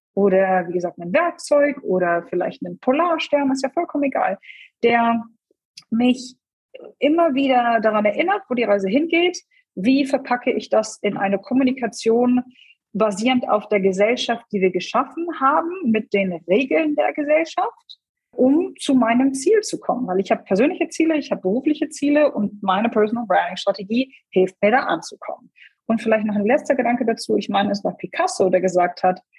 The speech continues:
lerne die Regeln erst einmal komplett und, ne,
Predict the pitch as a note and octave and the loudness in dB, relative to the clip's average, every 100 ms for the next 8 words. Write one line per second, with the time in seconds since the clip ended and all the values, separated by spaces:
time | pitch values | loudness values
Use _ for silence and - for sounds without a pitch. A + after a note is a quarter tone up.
0 | _ _ _ _ A3 A3 B3 D4 E4+ F4 | _ _ _ _ 0 2 2 2 2 0
1 | G4 D#4 A#3+ A3+ A3 A#3+ C4+ D4 C4 A3 | 0 -2 -2 0 0 0 0 0 -2 -2
2 | B3 - - G#3 G#3+ G#3 G#3 G3+ G3 G#3 | -2 -4 -4 -2 2 2 2 2 2 -2
3 | - _ _ _ _ - C4 C4+ B3 G#4+ | -8 _ _ _ _ -2 -2 0 0 0
4 | - - G#3 G3+ - - B3 D#4+ G#3 | -6 -8 -4 -4 -6 -4 -2 0 -4